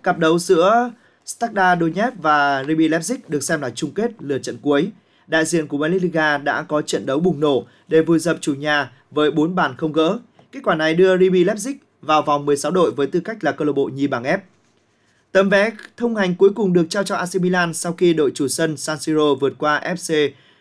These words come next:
Salzburg với tỷ số bốn không. Luka Modric đã lập kỷ lục ở đấu trường Cúp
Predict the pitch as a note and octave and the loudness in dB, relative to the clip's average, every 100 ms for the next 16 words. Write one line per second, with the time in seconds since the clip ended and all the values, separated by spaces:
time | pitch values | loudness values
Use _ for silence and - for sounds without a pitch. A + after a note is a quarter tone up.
0 | _ _ - F3 E3 A3 A#3+ D3 C#3+ D3+ | _ _ -4 -2 2 0 0 -2 -2 2
1 | D3 - C3+ B2+ C#3 C3+ D#3 A#2+ - _ | -2 0 0 2 0 2 0 -2 -14 _
2 | _ _ _ _ _ _ _ _ _ _ | _ _ _ _ _ _ _ _ _ _
3 | _ _ _ - F3+ A#3 A#3+ A3 G#3+ G3+ | _ _ _ -2 0 2 0 2 4 4
4 | C4+ E3+ F#3 A3 G3 - D#3+ E3 D#3 D3 | 2 0 0 2 0 2 2 2 0 0
5 | E3 G3+ E3+ - | 0 0 -2 -2